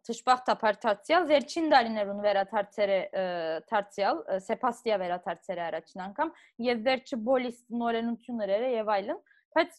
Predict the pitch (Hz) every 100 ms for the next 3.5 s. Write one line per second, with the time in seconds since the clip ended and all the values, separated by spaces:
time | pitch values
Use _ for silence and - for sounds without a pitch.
0 | _ 254 277 302 311 - 311 403 427 370
1 | 262 311 320 320 370 320 269 - 269 277
2 | 359 440 - _ _ 220 233 - - -
3 | 269 254 339 349